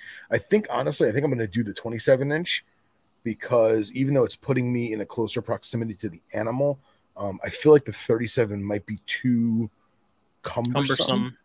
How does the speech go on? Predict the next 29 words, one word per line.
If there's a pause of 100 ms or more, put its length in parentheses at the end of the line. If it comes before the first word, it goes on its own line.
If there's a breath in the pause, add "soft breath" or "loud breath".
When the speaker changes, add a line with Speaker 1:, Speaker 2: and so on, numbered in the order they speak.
(120)
Speaker 1:
Yeah, (420)
Speaker 2:
Mm-hmm.
Speaker 1:
yeah.
Speaker 2:
A (120)
little
too
clunky.
Speaker 1:
A
little
too
clunky. (100)
Uh,
the
one
thing
I
am
curious
about,
which
it, (140)
I
don't
think
it
specifies
on
here, (640 loud breath)
but